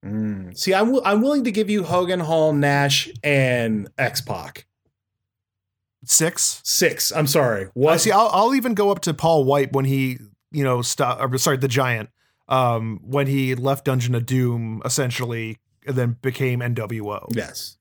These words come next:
Speaker 2: I,
Speaker 1: Fair.
Speaker 2: I'd say up
Speaker 1: Okay.
Speaker 2: to that point, 'cause you, then at that point you have a real, like, legit enforcer. Like,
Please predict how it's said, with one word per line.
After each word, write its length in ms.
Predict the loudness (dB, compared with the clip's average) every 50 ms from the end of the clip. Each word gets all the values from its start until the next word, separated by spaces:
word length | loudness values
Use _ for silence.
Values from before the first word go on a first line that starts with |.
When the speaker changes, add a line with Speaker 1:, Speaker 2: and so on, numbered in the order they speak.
| _ -2
Speaker 2:
I, 20 |
Speaker 1:
Fair. 220 | 0 0 2 2
Speaker 2:
I'd 140 | 0 0 0
say 100 | 0 2
up 160 | 4 4 4
Speaker 1:
Okay. 140 | 4 6 4
Speaker 2:
to 60 | 4
that 200 | 4 2 0 0 -2
point, 420 | -2 -2 0 0 0 -2 -4 -8 _ _ _ _ _ _ _ _ _ _
'cause 160 | -4 -2 0
you, 160 | 0 2 2 2
then 160 | 2 0 0
at 140 | 0 0 0
that 140 | -2 -2
point 180 | 0 -2 -2 0
you 100 | 0 0
have 160 | 0 2 2
a 100 | 2 0
real, 680 | 0 0 -2 -2 0 2 2 2 2 2 0 -2 -4 _ _ _ _ _ _ _ _ _ _ _ _ _ -4
like, 200 | -2 -2 -2 0
legit 400 | 0 0 2 2 2 0 0 0
enforcer. 640 | -2 -6 -4 -2 0 0 0 0 -2 -4 -6 -6
Like, 220 | -6 -6 -8 -8